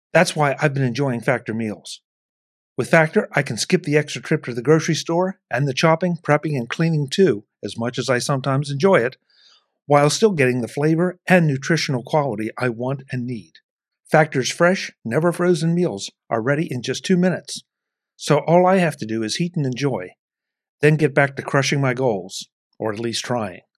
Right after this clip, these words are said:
This August, get Factor and enjoy eating well without the hassle.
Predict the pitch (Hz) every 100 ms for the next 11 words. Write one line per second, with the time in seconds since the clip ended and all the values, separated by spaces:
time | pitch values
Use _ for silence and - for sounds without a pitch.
0 | _ _ _ _ 139 190 180 151 156 175
1 | - - _ - 165 170 170 165 202 202
2 | - 135 123 117 147 156 151 160 151 165
3 | 143 92 _ 127 117 127 123 131 135 135
4 | -